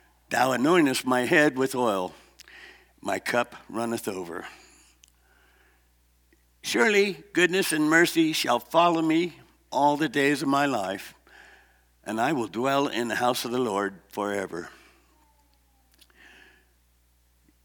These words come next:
You know what this is? You remember the, the quote from the song? "Thou hast taught me to say,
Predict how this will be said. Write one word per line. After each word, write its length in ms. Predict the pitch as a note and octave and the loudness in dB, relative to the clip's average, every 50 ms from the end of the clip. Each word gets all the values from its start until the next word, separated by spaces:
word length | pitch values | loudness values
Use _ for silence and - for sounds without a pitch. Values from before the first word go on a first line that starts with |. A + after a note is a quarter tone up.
| _ _ - | _ _ -12
You 80 | - | -8
know 100 | G3+ A#3 | -4 -2
what 140 | - - - | -2 0 2
this 200 | G3 F#3+ - - | 2 0 2 0
is? 340 | G#3+ A#3 C4+ C4+ C4+ - - - - - - - _ _ _ _ _ _ _ _ _ _ _ _ _ - - - - - - - _ _ _ _ _ _ _ _ _ _ _ _ _ _ | 0 0 0 0 -2 -4 -6 -8 -12 -16 -20 -20 _ _ _ _ _ _ _ _ _ _ _ _ _ -20 -20 -20 -20 -20 -20 -20 _ _ _ _ _ _ _ _ _ _ _ _ _ _
You 140 | - C3+ D3 | -2 0 2
remember 420 | C#3+ C#3+ D3+ D#3+ D#3+ D3 C3+ C#3 A#2+ | 2 4 4 4 4 4 2 2 0
the, 360 | A2 B2+ A#2+ A#2+ A2+ G#2 F#2 G2 | 0 0 2 2 0 -2 -4 -6
the 140 | B2 B2 | -8 -8
quote 400 | - - - D3+ F#3 G#3+ - - | -6 0 2 2 2 2 0 0
from 180 | - E3 C#3+ B2+ | 0 0 0 0
the 80 | G#2+ - | 0 -2
song? 560 | - - C#3 C#3+ F#3+ A#3 B3+ C4+ B3+ G3+ - - - - _ _ _ _ _ _ _ _ _ _ _ _ _ _ _ _ _ _ _ _ _ _ _ _ _ _ _ | 0 2 2 2 2 0 0 -2 -6 -8 -10 -16 -20 -20 _ _ _ _ _ _ _ _ _ _ _ _ _ _ _ _ _ _ _ _ _ _ _ _ _ _ _
"Thou 260 | - C#3 D3+ D#3+ C#3+ C3 | 4 6 6 6 6 4
hast 420 | - C3+ C3+ C3+ B2 - - - | 4 2 2 2 2 0 -2 4
taught 280 | - G#3 A#3 G3+ - C3+ | 6 6 6 6 4 0
me 180 | D#3+ F#3+ F#3+ | 2 2 2
to 200 | - - - G3 | 2 0 -2 -2
say, 500 | - - - D#3+ B2+ A2 G#2+ A2 B2 B2+ | -2 0 2 2 2 2 0 0 -2 -4